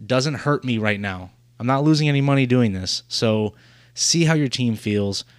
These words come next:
Don't approach it with, "This needs to be the most realistic thing possible," because your drafts, you don't know what's gonna happen in your home league drafts.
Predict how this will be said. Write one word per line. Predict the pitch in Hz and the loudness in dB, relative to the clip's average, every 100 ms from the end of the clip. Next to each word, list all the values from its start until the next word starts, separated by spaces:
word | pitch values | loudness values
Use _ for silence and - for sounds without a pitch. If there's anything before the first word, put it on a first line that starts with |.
| _ _ - | _ _ -2
Don't | 139 180 | 2 2
approach | - 151 - | 2 0 0
it | 127 | -2
with, | 127 113 - - _ - | 0 -2 -4 -18 _ -8
"This | 113 135 147 | -2 -2 0
needs | 131 | -2
to | 123 | -2
be | 120 | 0
the | 113 | 0
most | 117 117 - | 0 -2 -2
realistic | 110 117 117 120 | 0 2 0 -2
thing | - 117 | -2 -2
possible," | 98 107 110 135 139 | -2 -4 -4 -4 -2
because | 113 117 107 101 - _ _ _ _ _ - | -2 -2 -4 -4 -8 _ _ _ _ _ -6
your | 127 | -4
drafts, | 139 170 160 165 | 0 0 0 0
you | |
don't | 208 147 | 0 0
know | 127 | 0
what's | 120 | -2
gonna | 104 95 | -4 -6
happen | 95 95 | -6 -8
in | 92 | -10
your | 90 | -8
home | 98 | -8
league | 90 90 | -10 -12
drafts. | 98 85 - - | -10 -10 -10 -16